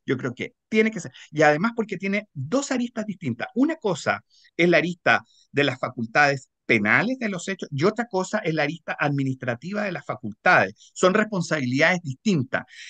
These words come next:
y aquí esta responsabilidad debe perseguirse. Al señor Armendari y a la señora Chong no se les puede permitir que sigan en una, eh, perseverando en una actitud que daña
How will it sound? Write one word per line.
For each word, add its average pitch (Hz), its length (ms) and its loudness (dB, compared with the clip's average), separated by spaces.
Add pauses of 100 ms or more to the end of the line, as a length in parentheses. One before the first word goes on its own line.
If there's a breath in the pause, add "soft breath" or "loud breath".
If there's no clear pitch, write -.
(140 loud breath)
y 143 140 2
aquí 185 420 -2
esta 262 300 2
responsabilidad 185 760 -2
debe 214 640 4
perseguirse. 147 800 -4 (200 loud breath)
Al 135 160 2
señor 151 300 0
Armendari 139 680 0
y 127 80 0
a 123 40 2
la 117 100 -2
señora 113 380 -6
Chong 220 240 2 (100)
no 208 400 2
se - 160 -4
les 180 140 -6
puede 165 280 0
permitir 135 600 -2 (120)
que 170 120 -2
sigan 107 520 -2 (360 soft breath)
en 131 340 2
una, 135 320 2 (140)
eh, 117 220 -2 (120)
perseverando 208 960 2 (300 soft breath)
en 135 180 4
una 143 240 6
actitud 117 580 -4
que 147 160 4
daña 127 540 2